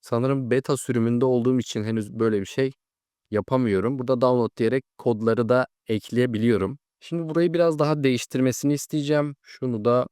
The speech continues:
inter yapalım. Burada renkleri ayarlayabiliyorum. Mesela şöyle bir renk olsun. Şimdi tekrardan tema uygula diyeceğim. Evet, bu sefer daha doğru düzgün gözüküyor. Ama çok klasik bir tasarım çıkardı günün sonunda.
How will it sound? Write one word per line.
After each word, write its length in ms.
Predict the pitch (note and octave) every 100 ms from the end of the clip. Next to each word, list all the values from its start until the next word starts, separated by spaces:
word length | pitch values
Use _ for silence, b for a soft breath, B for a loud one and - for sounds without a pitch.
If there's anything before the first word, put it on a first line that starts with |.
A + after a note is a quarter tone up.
| _
inter 340 | A#2 G#2+ G2+ F2+
yapalım. 560 | F2 - F#2 G#2 A#2+ - -
Burada 400 | B2 A2 B2 B2+
renkleri 600 | G#2 A2 A2 - A2 A#2+
ayarlayabiliyorum. 1040 | - G2 G2+ G2+ A2+ A2 F#2 E2+ F2 A#2
Mesela 340 | A2 F2 F2+ F2+
şöyle 400 | - A#2 G#2 F2
bir 60 | F2+
renk 240 | E2+ -
olsun. 520 | F2 E2+ - A#2 B2 - -
Şimdi 160 | C#3+
tekrardan 580 | B2+ C#3 - G2 F2+ F2+
tema 240 | - A2+ A2+
uygula 380 | A#2 A#2 A#2
diyeceğim. 440 | A2+ A2 A#2 A2+ A2+ _ _ _ _ _ _
Evet, 160 | - A2+ -
bu 80 |
sefer 380 | C#3 A#2+ C3 C3+
daha 260 | B2+ C3 C3+ C3 -
doğru 300 | C3 B2+ C3
düzgün 380 | B2+ C3 C3+ C3
gözüküyor. 640 | B2 B2 - C#3 A2 C#3+ _ _ b b _
Ama 160 | F#3+
çok 220 | E3+ F3+ -
klasik 420 | D#3 D3+ - D3+
bir 160 | B2
tasarım 420 | A2+ A#2+ - A2 G2+
çıkardı 460 | - - G2+ G#2
günün 180 | G2+ G2+
sonunda. 520 | F#2+ G#2 G2 A2 C#3+